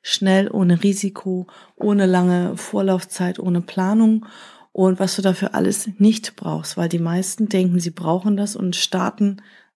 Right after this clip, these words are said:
am verkehrten Ende und könnten, wenn sie es anders machen,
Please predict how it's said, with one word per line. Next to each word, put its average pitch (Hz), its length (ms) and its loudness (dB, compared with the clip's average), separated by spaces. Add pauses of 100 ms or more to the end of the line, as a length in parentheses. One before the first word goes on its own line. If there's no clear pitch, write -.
(260)
am 170 260 -2
verkehrten 214 600 -2
Ende 202 500 2 (580)
und 185 380 0
könnten, 196 640 0
wenn 175 160 -2
sie 170 80 -4
es - 180 -6
anders 196 340 2
machen, 185 400 -2